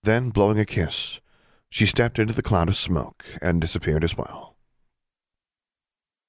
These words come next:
Alexandra and her mother stood there, staring silently at the fireplace for a long time. Then Claudia wrapped her arms around herself and shivered.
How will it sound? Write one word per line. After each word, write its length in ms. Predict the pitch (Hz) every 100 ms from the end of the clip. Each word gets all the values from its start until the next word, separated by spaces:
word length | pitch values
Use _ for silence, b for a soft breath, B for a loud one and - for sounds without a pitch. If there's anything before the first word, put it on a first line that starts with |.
| _ _ _
Alexandra 580 | 107 107 98 107 104 95
and 80 | 87
her 100 | 87
mother 280 | 90 90 80
stood 300 | - 92 80
there, 400 | - 60 - - _
staring 500 | - - 101 85 85
silently 560 | 80 - 95 80 - 67
at 100 | -
the 100 | -
fireplace 600 | - 80 69 - - -
for 220 | - 82
a 80 | 80
long 280 | 80 73 71
time. 460 | - 76 50 - - _ _ _ _ _ _ _ _ -
Then 220 | 110 113
Claudia 420 | - 101 101 101
wrapped 280 | 95 92 -
her 160 | 95
arms 200 | 95 85
around 280 | 85 87 82
herself 440 | 80 - 80 - -
and 140 | -
shivered. 480 | - 85 80 -